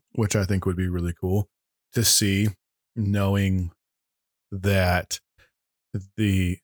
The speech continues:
some of the background of it, I think would be really interesting to see and be part of the ritual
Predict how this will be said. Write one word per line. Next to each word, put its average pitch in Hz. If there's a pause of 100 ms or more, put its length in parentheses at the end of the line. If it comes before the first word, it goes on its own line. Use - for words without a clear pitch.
some 147
of 143
the 120
background 104
of 92
it, 95 (840)
I 101
think 92
would 95
be 98
really 95
interesting 98
to 95
see 98
and 92
be 90
part 92
of 85
the 85
ritual 90